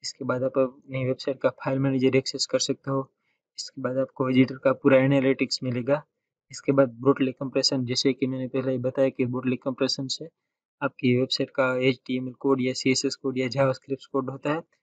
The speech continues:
वो optimize हो जाता है, कंप्रेस हो जाता है, तो इससे आपकी वेबसाइट की overall पेज साइज कम होगी and आपकी website fast load होगी। इसके बाद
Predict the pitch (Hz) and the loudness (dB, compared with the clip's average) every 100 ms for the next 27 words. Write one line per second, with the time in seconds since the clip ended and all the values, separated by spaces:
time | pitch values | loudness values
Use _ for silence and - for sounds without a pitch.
0 | _ _ 127 131 - 139 135 135 135 139 | _ _ 0 0 0 0 0 -2 0 -2
1 | 139 139 - 131 135 131 135 139 135 139 | 0 -6 -6 -4 -4 -2 0 0 2 0
2 | 131 - 131 127 - 139 131 - 131 127 | 0 -4 -6 -2 -2 -2 -6 -2 -4 -2
3 | 139 - 135 127 131 135 123 131 127 139 | -4 -4 -2 2 4 2 2 0 0 -2
4 | 131 - 131 139 139 156 _ _ _ _ | -6 -4 -6 -4 -6 -8 _ _ _ _
5 | 127 131 - 131 - 135 - 131 123 - | -4 -4 -4 -8 -6 -8 -4 -4 -4 -8
6 | 123 117 120 131 _ _ _ _ _ _ | -10 -10 -20 _ _ _ _ _ _ _
7 | _ _ _ _ _ - - 131 131 | _ _ _ _ _ -8 0 2 2